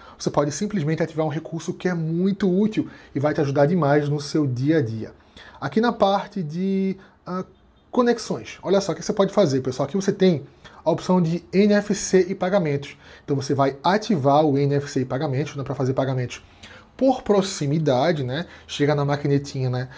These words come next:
e você vai encostar seu telefone e fazer o pagamento. Além disso aqui,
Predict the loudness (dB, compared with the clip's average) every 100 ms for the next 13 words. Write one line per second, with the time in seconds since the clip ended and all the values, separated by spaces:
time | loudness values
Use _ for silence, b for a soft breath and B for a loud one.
0 | B -2 0 0 0 0 0 -4 -20 -18
1 | -10 -2 0 0 -2 -2 -2 -4 -8 -4
2 | -2 2 2 2 2 0 0 0 0 0
3 | 0 -2 -4 -2 -2 -2